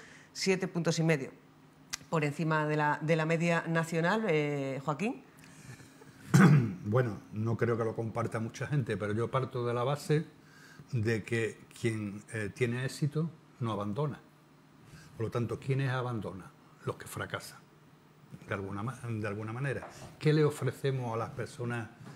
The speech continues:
Speaker 2: que fracasan de alguna manera? Pues, en los casos más graves, son aquellos chicos que no llegan a obtener el, ni siquiera el graduado, ¿verdad?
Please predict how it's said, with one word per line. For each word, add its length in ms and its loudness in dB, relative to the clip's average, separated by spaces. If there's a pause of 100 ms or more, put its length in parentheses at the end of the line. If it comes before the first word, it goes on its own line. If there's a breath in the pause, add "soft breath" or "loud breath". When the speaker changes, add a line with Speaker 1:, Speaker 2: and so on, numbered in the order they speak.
(160 loud breath)
Speaker 2:
que 100 4
fracasan 760 -2
de 60 -2
alguna 260 -4
manera? 320 -2 (560 loud breath)
Pues, 500 0 (320)
en 180 0
los 160 -2
casos 360 -2
más 260 2
graves, 380 2 (1500 loud breath)
son 380 0
aquellos 420 0 (200)
chicos 380 0
que 180 -4
no 320 -2
llegan 440 0
a 140 -4
obtener 400 -4
el, 380 0
ni 100 -4
siquiera 380 -4
el 80 -2
graduado, 500 -2 (220)
¿verdad? 280 -2